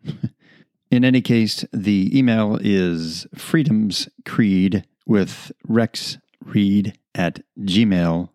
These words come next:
dot com. Now then, to get started with this episode, I must say that I am deeply troubled by what I'm sharing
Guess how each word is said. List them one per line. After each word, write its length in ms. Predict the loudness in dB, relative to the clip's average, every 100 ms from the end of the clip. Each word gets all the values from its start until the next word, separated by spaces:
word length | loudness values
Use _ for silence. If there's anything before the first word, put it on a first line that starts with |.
| _ _ -4
dot 300 | -2 -2 -4
com. 320 | -4 -4 -12 _ _ _ _ -2
Now 200 | 0 2
then, 380 | 2 -2 -6 _ -2
to 100 | 0
get 180 | 0 -2
started 320 | -2 0 0
with 120 | 0
this 200 | -2 -2
episode, 680 | -4 -2 -4 0 0 0 -4 _ _ _ 0
I 120 | 2
must 400 | 2 0 -2 -8
say 320 | 0 2 2
that 160 | 2 2
I 80 | 2
am 240 | 0 -4 -8 -2
deeply 580 | 0 0 2 2 2 -2 _
troubled 580 | -4 -2 0 -2 -4 -6 _
by 240 | -4 0 2
what 200 | 2 2
I'm 340 | 0 -2 -6
sharing 640 | -4 0 2 2 2 0